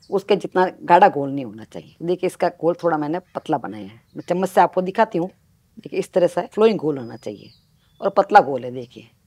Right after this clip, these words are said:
इसके ऊपर पतली सी लेयर लगी है, ऐसे करेंगे तो इसके ऊपर पतली सी लेयर लगी है।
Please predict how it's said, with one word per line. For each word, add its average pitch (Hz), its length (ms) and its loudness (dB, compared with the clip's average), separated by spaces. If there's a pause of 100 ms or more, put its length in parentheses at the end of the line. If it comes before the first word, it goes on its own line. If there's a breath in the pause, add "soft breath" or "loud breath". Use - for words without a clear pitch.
इसके - 200 -8
ऊपर 190 180 -2
पतली 214 300 -2
सी 208 140 2
लेयर 156 260 -4
लगी 117 280 -16
है, - 480 -18
ऐसे 143 140 -10
करेंगे 170 300 -4
तो - 160 -20
इसके - 200 -16
ऊपर 170 180 -4
पतली 175 260 -6
सी 151 140 -10
लेयर 117 200 -12
लगी - 260 -20
है। 107 80 -20